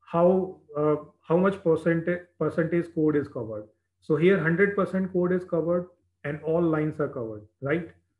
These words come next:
So this is the basic example, like, how you can implement your Apex test class. Now I will show you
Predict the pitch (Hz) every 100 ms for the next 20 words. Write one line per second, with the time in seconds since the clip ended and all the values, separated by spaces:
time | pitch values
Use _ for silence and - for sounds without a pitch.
0 | _ _ _ _ _ _ _ _ - 156
1 | 151 127 185 190 208 208 165 180 214 196
2 | 175 156 151 165 160 156 - 156 165 156
3 | 160 156 143 151 151 139 147 151 139 135
4 | 139 139 - 135 120 - 98 92 _ _
5 | _ _ _ _ _ _ - 135 147 190
6 | 160 165 180 196 - 170 170 180 202